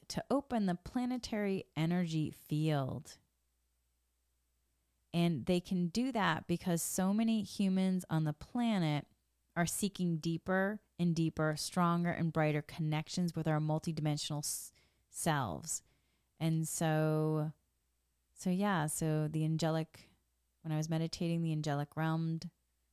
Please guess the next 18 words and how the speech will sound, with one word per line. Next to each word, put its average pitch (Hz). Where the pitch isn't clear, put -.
the 160
angelic 151
realm 175
showed 151
up 175
and 151
they 147
showed 151
me 156
how 156
they 165
help 160
to -
open 175
the 190
planetary 180
energy 170
field. 90